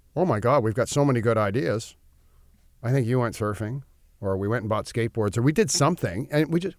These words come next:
honestly, we worked a couple of hours a day. We gave our brains enough space to think and develop. <clears throat> Because when you're wired like us, y-, y-, you don't just have to be in the moment and doing the work or writing something down or typing something up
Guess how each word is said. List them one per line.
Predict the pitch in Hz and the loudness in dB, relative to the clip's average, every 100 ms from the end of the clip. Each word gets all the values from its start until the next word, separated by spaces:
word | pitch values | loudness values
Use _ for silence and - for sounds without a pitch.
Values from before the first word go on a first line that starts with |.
| - | -8
honestly, | 175 226 220 240 | -2 -2 -4 -8
we | 214 220 | -8 -6
worked | 233 233 | -6 -8
a | 185 | -8
couple | 202 208 165 | -8 -6 -6
of | 160 | -6
hours | 175 190 208 135 - _ _ _ - | -6 -6 -6 -6 -8 _ _ _ -2
a | 151 | 0
day. | 160 196 160 | 2 0 0
We | 131 | 0
gave | 131 180 220 | 2 4 4
our | 226 208 160 - _ _ _ _ _ _ _ - | 2 2 0 -4 _ _ _ _ _ _ _ -2
brains | 131 160 185 202 | 4 6 8 6
enough | 143 131 135 | 6 4 2
space | - - 131 170 - | 0 2 4 4 0
to | 113 | -4
think | - 151 160 | 0 0 2
and | 143 | 0
develop. | 107 110 156 98 - - - | 0 2 2 0 -6 -4 4
<clears throat> | 240 185 - - | 6 4 -2 -6
Because | - 135 160 | 0 4 4
when | 151 | 6
you're | 151 139 | 6 6
wired | 123 196 190 135 | 4 2 2 4
like | 127 147 | 4 4
us, | 156 117 - - - - - - _ | 4 2 -4 -16 -20 -20 -20 -20 _
y-, | 139 - | -12 -10
y-, | 131 | -12
you | - 135 135 | -4 0 4
don't | 151 180 | 4 2
just | 131 156 - | 0 0 4
have | 151 139 | 2 2
to | 135 | 2
be | 117 - | 0 4
in | 147 139 | 6 8
the | 117 | 6
moment | 127 143 113 104 | 6 6 4 0
and | 117 107 | -2 2
doing | 101 135 127 | 6 6 6
the | 107 | 4
work | 101 127 120 - - - _ | 2 4 4 0 -16 -20 _
or | 117 110 104 90 | 0 2 2 2
writing | 117 143 139 | 4 6 4
something | - 123 110 101 | 2 0 0 -2
down | 104 120 123 98 87 | 0 2 2 0 -4
or | 101 | -6
typing | 98 123 127 131 | 0 0 2 0
something | - 117 - 101 | 0 -4 -2 0
up | 131 95 | 0 0